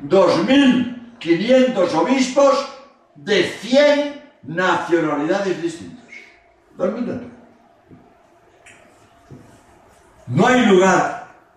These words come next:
en el mundo donde no haya alguna obra de arte o símbolo del catolicismo. Estamos en el mundo entero. Para pertenecer a la Iglesia Católica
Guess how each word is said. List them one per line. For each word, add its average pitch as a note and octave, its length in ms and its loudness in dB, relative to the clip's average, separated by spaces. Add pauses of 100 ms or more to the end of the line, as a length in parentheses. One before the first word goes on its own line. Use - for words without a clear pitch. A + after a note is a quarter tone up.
(200)
en D#3 140 2
el D#3 140 4
mundo A#3+ 640 0 (280)
donde E3 460 2
no F#3 200 2
haya - 540 0 (240)
alguna F3 680 0
obra D#3+ 500 2
de E3 100 0
arte F#3+ 560 -2
o C3 100 -6
símbolo G#3+ 520 -6
del C3+ 200 -4
catolicismo. A2+ 640 -8 (720)
Estamos A#3 460 -2 (200)
en F#2 120 -12
el - 140 -10
mundo G3 240 -6
entero. - 260 -14 (2000)
Para D3+ 280 0
pertenecer D#3+ 600 0
a D3+ 80 2
la D3 100 2
Iglesia D3 380 0
Católica F#3+ 640 -2